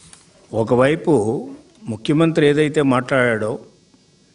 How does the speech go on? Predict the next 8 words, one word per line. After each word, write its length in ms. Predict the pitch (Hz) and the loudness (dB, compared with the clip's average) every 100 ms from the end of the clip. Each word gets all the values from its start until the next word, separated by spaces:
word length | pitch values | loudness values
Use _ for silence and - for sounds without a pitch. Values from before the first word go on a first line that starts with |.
| _ _ _ 123 | _ _ _ -4
అదేవిధంగా 480 | 123 139 143 143 143 | 0 2 2 2 0
ముఖ్యమంత్రి 580 | 120 - 143 151 151 | -2 -2 -2 0 0
ఏ 40 | 127 | 0
విధంగా 320 | 131 139 135 | 0 0 0
అయితే 220 | 135 139 | 0 -2
స్పందించారో 760 | 123 123 117 120 120 104 120 - - _ _ _ _ _ - | -6 -4 0 0 0 -2 -4 -8 -16 _ _ _ _ _ -12
దానికి 580 | 123 117 135 160 160 160 139 123 135 - - _ _ _ _ _ _ _ _ - - 247 247 _ _ _ _ _ _ _ _ _ _ _ 117 | -6 0 0 0 0 0 2 0 -2 -8 -20 _ _ _ _ _ _ _ _ -20 -20 -20 -20 _ _ _ _ _ _ _ _ _ _ _ -2
అనుకూలంగానే 920 | 123 120 147 147 143 139 139 165 | -2 2 2 2 2 2 2 -2